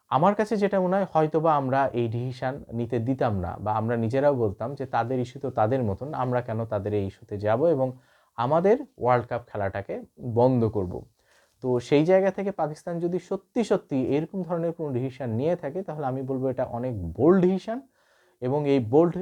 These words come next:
ডিসিশনটা বাংলাদেশের জন্য অবশ্যই অনেক বড় সাপোর্টিং রোল প্লে করবে এবং আইসিসিকে আরও একবার ভাবিয়ে তুলবে যে আসলে এই ওয়ার্ল্ড কাপকে সফল করার জন্য তারা যেই পদক্ষেপগুলো নিয়েছে এবং যেই জায়গা থেকে বাংলাদেশকে তারা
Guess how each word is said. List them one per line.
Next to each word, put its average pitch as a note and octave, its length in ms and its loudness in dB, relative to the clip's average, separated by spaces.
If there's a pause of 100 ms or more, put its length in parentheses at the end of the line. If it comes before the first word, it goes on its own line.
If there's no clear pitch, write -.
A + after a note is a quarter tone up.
ডিসিশনটা E3+ 520 -2
বাংলাদেশের C3+ 560 -2
জন্য C#3 220 -4
অবশ্যই A#2+ 520 0
অনেক C3+ 200 -2
বড় A#2+ 180 0 (160)
সাপোর্টিং D3 440 -2 (160)
রোল C#3 240 6
প্লে F3 240 -2
করবে F#3 300 -2 (480)
এবং C3 120 -4 (100)
আইসিসিকে E3+ 600 -2 (460)
আরও C#3+ 280 4
একবার F3 360 2
ভাবিয়ে D3+ 440 4
তুলবে A2 420 -2
যে D#3 140 -2
আসলে D3 380 -2
এই C#3+ 160 2
ওয়ার্ল্ড B2 320 4
কাপকে D3+ 380 -6 (300)
সফল G3+ 360 2
করার C#3 340 4
জন্য G2 260 -6 (540)
তারা B2+ 180 2
যেই F#3+ 160 2 (280)
পদক্ষেপগুলো D#3+ 680 0
নিয়েছে B2+ 420 -2 (140)
এবং A2+ 200 -4 (340)
যেই B2+ 280 2
জায়গা D#3+ 340 2
থেকে E3 240 -6
বাংলাদেশকে C#3+ 640 0
তারা B2 280 -2